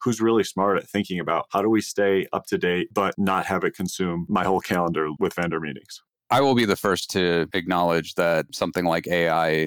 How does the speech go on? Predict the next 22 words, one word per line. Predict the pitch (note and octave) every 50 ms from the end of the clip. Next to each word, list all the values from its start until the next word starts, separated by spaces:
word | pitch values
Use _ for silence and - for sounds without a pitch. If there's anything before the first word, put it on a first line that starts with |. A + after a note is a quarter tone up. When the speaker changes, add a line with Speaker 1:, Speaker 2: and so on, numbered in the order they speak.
| D2+ -
Speaker 2:
is | G2+ D#2+
overhyped. | E2+ E2+ D#2+ D#2 D2+ D2+ - F2 D#2+ D#2+ D#2+ - _ - - - -
And | F2 E2 E2 E2 D#2+ D#2+ - -
the | - F#2 - G2+ G#2 G#2
issue | A2 - - - A2+ G#2+ G2 F#2+ F#2
that | F2 F#2 E2+
I | E2 D#2+
have | - - G#2+ G#2+ G#2 F#2 F#2
with | F2 D#2+ -
that | F2 E2 D#2+ D#2 D#2+
when | D#2 F2+ F2 E2+
I | E2 E2 D#2+
try | D2 - - F#2 E2+
to | E2
present | D#2 - F2+ E2+ - F2+ F2 E2+ D2
on | D#2 D#2+ D#2+ D#2+
topics | - E2+ D#2+ - - D#2 - - -
like | D#2+ D#2 D#2 - D2+
A | D#2+ D2 D2
I | C#2+ C#2+ D2+
is | D2+ C#2 D2+ - -
that | D#2 D2+ C#2+ C#2+ -